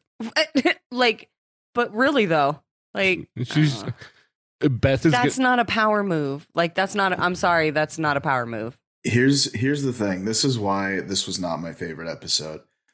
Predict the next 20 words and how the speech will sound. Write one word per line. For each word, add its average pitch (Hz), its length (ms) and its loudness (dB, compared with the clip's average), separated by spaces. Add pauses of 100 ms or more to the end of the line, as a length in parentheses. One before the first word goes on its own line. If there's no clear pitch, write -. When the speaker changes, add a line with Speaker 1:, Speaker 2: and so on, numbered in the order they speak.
(100)
Speaker 3:
Like 120 280 2
Rick 101 200 0
said, 87 340 -6
it's 101 160 -2
one 127 180 2
thing 127 540 -2
if, 101 440 -4 (480)
it's 95 200 2
one 135 200 4
thing 139 220 0
if 107 320 -4
you 98 540 -2 (320)
collectively 107 680 -2
agree 87 540 -4 (100)
we're 95 180 -2
gonna 92 200 -2
go 87 420 -4
for 127 240 -4
this 135 240 -4
person 143 600 -4